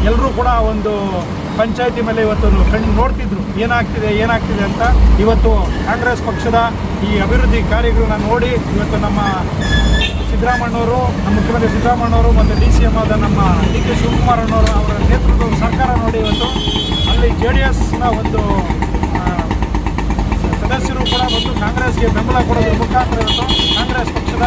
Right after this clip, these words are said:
ಇವತ್ತು ನಮ್ಮ ಅಭ್ಯರ್ಥಿಯಾದ ಮುರಳಿ ಅವರನ್ನ ಅಧ್ಯಕ್ಷರಾಗಿ ಇವತ್ತು ಆಯ್ಕೆ ಮಾಡಿದ್ದಾರೆ. ನಮ್ಗೆಲ್ರಿಗೂ ನಮ್ಮ ಇಲ್ಲಿರುವಂಥ ಎಲ್ಲ ಏನು ದುಡಿದಿರೋ ಎಲ್ಲ ಕಾರ್ಯಕರ್ತರಿಗೆ, ಮುಖಂಡರಿಗೆ ಎಲ್ರಿಗೂ ಕೂಡ ತುಂಬ ಹೃದಯ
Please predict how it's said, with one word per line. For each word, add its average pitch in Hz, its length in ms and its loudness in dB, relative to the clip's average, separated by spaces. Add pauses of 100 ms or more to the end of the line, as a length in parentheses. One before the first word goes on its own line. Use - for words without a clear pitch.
ಇವತ್ತು 196 340 -2
ನಮ್ಮ 208 120 0
ಅಭ್ಯರ್ಥಿಯಾದ 214 640 -2
ಮುರಳಿ 208 380 -2
ಅವರನ್ನ 226 260 -2 (440)
ಅಧ್ಯಕ್ಷರಾಗಿ - 640 -2
ಇವತ್ತು - 240 -2
ಆಯ್ಕೆ - 220 -2
ಮಾಡಿದ್ದಾರೆ. - 400 -2 (500)
ನಮ್ಗೆಲ್ರಿಗೂ - 1040 -2
ನಮ್ಮ 208 280 -2
ಇಲ್ಲಿರುವಂಥ 226 420 -2
ಎಲ್ಲ 226 260 -2 (300)
ಏನು 233 300 0
ದುಡಿದಿರೋ 233 240 -2
ಎಲ್ಲ 220 280 -2
ಕಾರ್ಯಕರ್ತರಿಗೆ, 220 760 0 (400)
ಮುಖಂಡರಿಗೆ 233 500 0
ಎಲ್ರಿಗೂ - 260 0
ಕೂಡ - 280 0
ತುಂಬ - 240 0
ಹೃದಯ 220 280 0